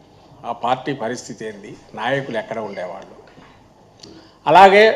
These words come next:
ఇరవై నాలుగులో కోలుకోలేని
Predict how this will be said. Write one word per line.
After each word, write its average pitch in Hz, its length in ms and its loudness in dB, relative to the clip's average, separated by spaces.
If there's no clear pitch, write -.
ఇరవై 190 340 6
నాలుగులో 196 420 4
కోలుకోలేని 202 720 4